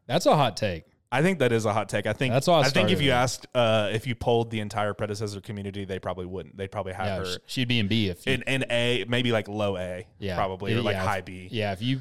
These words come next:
Speaker 1: polled the, the entire community, people would be like, "Nah, dude,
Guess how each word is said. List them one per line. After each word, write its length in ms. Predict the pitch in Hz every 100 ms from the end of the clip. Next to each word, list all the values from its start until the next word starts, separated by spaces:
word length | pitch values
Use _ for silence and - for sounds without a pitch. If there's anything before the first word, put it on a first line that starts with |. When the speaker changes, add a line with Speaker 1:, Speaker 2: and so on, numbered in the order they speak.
| -
Speaker 1:
polled 560 | - 113 127 131 113 - - - 113
the, 260 | 113 104 98
the 100 | 104
entire 380 | 101 95 110 104
community, 680 | 95 101 98 98 95 95 - _ -
people 240 | 110 95
would 60 | 90
be 60 | 90
like, 120 | 87
"Nah, 180 | 90 87
dude, 300 | 90 85